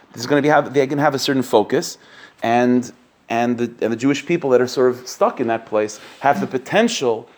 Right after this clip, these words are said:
of harnessing that focus in a positive way. That's how it goes. <clears throat> The kefitoikev acheshek l'ra,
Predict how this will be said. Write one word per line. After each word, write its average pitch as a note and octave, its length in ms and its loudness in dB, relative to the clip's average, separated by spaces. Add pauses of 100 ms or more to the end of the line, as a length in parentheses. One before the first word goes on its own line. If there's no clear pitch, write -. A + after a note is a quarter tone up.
of A#2 120 -6
harnessing G3 600 2
that B2 140 0
focus B2 500 -4
in A#2+ 80 -8
a A2+ 40 -6
positive A2+ 440 -4
way. D#3 220 -2 (480)
That's - 140 -14
how B2 100 -2
it A#2+ 60 -4
goes. - 260 -6 (720)
<clears throat> - 260 -12 (120)
The B2 80 -2
kefitoikev D#3 720 2
acheshek D3 500 0
l'ra, G#2+ 420 -4